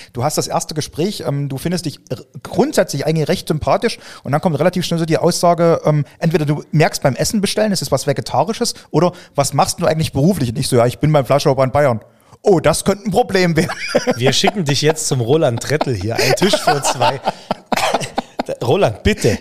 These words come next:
Speaker 2: lad den Stefan ein. Ich, ich, ich schick da eine E-Mail hin.
Speaker 1: Aber ich grill schnell, ich grill
Speaker 2: Und,
Speaker 1: ja schnell
Speaker 2: und, und
Speaker 1: den
Speaker 2: dann
Speaker 1: Gang.
Speaker 2: bitte, bitte eine,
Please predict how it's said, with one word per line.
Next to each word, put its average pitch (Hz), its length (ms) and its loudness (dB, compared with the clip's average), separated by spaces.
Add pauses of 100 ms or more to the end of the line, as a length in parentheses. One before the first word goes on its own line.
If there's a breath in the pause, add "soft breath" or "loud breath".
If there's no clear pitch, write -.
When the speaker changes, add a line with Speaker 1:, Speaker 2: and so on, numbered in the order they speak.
(320 loud breath)
Speaker 2:
lad 139 400 2
den 185 120 4
Stefan 180 440 2
ein. 104 200 -8
Ich, 139 220 -6
ich, - 220 -6
ich 160 100 0
schick 185 200 -2
da 147 80 2
eine 123 100 0
E-Mail 147 300 -2
hin. 82 240 -10
Speaker 1:
Aber 175 200 0
ich - 120 -2
grill 170 220 2
schnell, 131 400 2
ich 165 140 -2
grill 180 140 4
Speaker 2:
Und, - 60 2
Speaker 1:
ja 175 60 2
schnell 165 280 2
Speaker 2:
und, - 80 -8
und 160 100 4
Speaker 1:
den 156 80 2
Speaker 2:
dann 151 280 0
Speaker 1:
Gang. - 20 0 (160)
Speaker 2:
bitte, 175 240 4
bitte 165 460 0
eine, 143 440 2